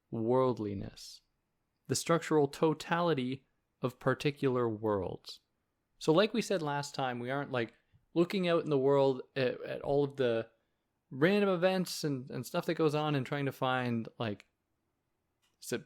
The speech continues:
you know, the evidence of being there. We are looking at the fundamental ontology of being that he repeatedly says we don't actually arrive at,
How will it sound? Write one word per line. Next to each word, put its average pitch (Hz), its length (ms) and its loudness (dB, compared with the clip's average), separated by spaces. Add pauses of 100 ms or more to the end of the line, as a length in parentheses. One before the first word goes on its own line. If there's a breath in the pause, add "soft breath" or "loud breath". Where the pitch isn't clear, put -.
you 120 80 -6
know, 104 120 -4
the 104 100 -4 (260)
evidence 123 320 2
of 104 140 -8
being 117 420 0 (180)
there. 85 320 -6 (840)
We 139 180 4
are 151 260 6 (100)
looking 139 320 0
at 117 120 -2
the - 60 -4
fundamental 131 720 0
ontology 117 880 2
of 95 180 -8
being 92 420 -6 (920)
that 113 100 0
he 113 60 2
repeatedly 113 520 0
says 104 560 -2 (320)
we 117 100 -2
don't 107 220 2
actually 101 400 -4
arrive 101 500 0
at, - 380 -8